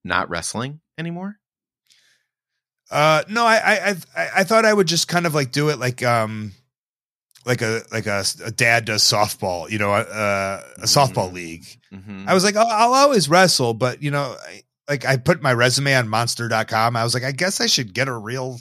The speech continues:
Speaker 2: I guess I have to go into the real life or something." You know,
Speaker 1: Right.
Speaker 2: I don't know. Yeah.
Speaker 1: What, did you at all?
Speaker 2: I put up my resume on Monster,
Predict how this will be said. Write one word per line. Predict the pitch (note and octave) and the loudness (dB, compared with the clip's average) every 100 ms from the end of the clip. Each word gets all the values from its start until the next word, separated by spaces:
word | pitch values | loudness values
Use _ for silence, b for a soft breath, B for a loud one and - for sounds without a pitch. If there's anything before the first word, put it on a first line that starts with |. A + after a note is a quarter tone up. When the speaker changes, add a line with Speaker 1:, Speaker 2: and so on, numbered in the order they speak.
| _ _ _ _ _ _ _ _ _ A#2 | _ _ _ _ _ _ _ _ _ -8
Speaker 2:
I | |
guess | A2+ F3 - | 0 2 4
I | E3+ | 6
have | D#3 | 4
to | B2 | 2
go | A2+ C#3 | -2 -2
into | C#3+ C3+ | -2 0
the | B2+ | 0
real | A2+ E3 F#3 | 0 0 0
life | E2+ E2+ - | -2 -4 -4
or | F2+ | -2
something." | B2 D2+ E2 E2+ | 0 0 -2 -12
You | G#2 | -10
know, | G2 | -4
Speaker 1:
Right. | G2+ F#2+ | -2 -2
Speaker 2:
I | G#2 A2 | -2 -4
don't | G#2+ | -4
know. | G2+ F2+ E2+ _ _ _ G2+ | -6 -8 -12 _ _ _ -10
Yeah. | F2 | -2
Speaker 1:
What, | A2+ A#2 A2+ | -2 -2 -4
did | B2 A#2+ A#2+ | -2 0 2
you | B2 C3 D3 - - | 4 4 0 -8 0
at | C#3 | 2
all? | D3+ F3+ G#3 _ _ _ _ _ _ _ _ _ - | 2 -2 -8 _ _ _ _ _ _ _ _ _ -4
Speaker 2:
I | D#3 | 0
put | A3 A3+ | 4 4
up | G#3 | 6
my | F#3+ | 6
resume | F3+ D#3 D#3+ | 6 4 2
on | C#3+ | 2
Monster, | B2 C3 B2 C#3+ C3+ C3+ C3 | 0 0 -2 -2 0 -2 -4